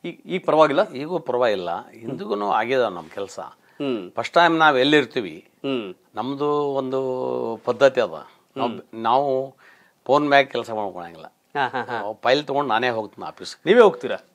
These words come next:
Speaker 1: ಓಕೆ.
Speaker 2: ಸೆಕ್ರೆಟರಿ ಲೆವೆಲ್ ಹೋಗಿ, ಅಲ್ಲಿ ತಳಮಟ್ಟಕ್ಕೆ ಹೋಗಿ,
Speaker 1: ಹ್ಮ್.
Speaker 2: ಎಲ್ಲಾ ಕಡೆ ಹೋಗಿ ಬೆನ್ನು ಹತ್ತಿ
Speaker 1: ಹ್ಮ್.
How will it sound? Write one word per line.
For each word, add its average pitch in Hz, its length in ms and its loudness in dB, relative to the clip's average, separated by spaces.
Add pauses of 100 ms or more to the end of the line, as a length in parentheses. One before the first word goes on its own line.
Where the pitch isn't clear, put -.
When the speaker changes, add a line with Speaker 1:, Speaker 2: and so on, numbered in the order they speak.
(600)
Speaker 1:
ಓಕೆ. 143 120 -2
Speaker 2:
ಸೆಕ್ರೆಟರಿ 120 360 0
ಲೆವೆಲ್ 110 240 -2
ಹೋಗಿ, 98 460 -6
ಅಲ್ಲಿ 95 160 -6
ತಳಮಟ್ಟಕ್ಕೆ 113 560 -2
ಹೋಗಿ, 90 420 -10
Speaker 1:
ಹ್ಮ್. 120 180 -12
Speaker 2:
ಎಲ್ಲಾ 113 200 2
ಕಡೆ 127 240 0
ಹೋಗಿ 117 260 -4
ಬೆನ್ನು 110 280 -6
ಹತ್ತಿ 101 360 -10
Speaker 1:
ಹ್ಮ್. 120 500 -14